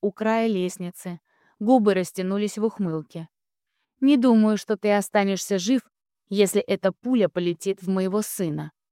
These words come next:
послышался голос отца за моей спиной. Он встал рядом со мной.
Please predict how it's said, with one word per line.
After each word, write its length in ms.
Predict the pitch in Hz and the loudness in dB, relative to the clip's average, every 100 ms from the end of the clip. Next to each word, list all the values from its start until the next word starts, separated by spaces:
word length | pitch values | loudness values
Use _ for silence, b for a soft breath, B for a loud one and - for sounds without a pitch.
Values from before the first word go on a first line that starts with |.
| _ _ _ _ - | _ _ _ _ 0
послышался 680 | 185 - 175 165 170 - 170 | 0 0 -4 -4 -8 -6 -6
голос 440 | 170 170 165 - | -2 -2 -2 -6
отца 380 | 165 - 175 180 | -8 -4 -4 -2
за 120 | 180 | -2
моей 280 | 170 165 165 | -4 -4 -6
спиной. 580 | - 196 185 156 151 _ _ _ _ _ _ _ - | -6 -4 -2 -2 -6 _ _ _ _ _ _ _ 2
Он 220 | 202 196 | 4 4
встал 400 | - - 220 240 | 0 2 4 4
рядом 380 | 185 180 180 175 | 0 0 -2 -4
со 200 | - 170 | -6 -6
мной. 320 | 156 156 | -6 -10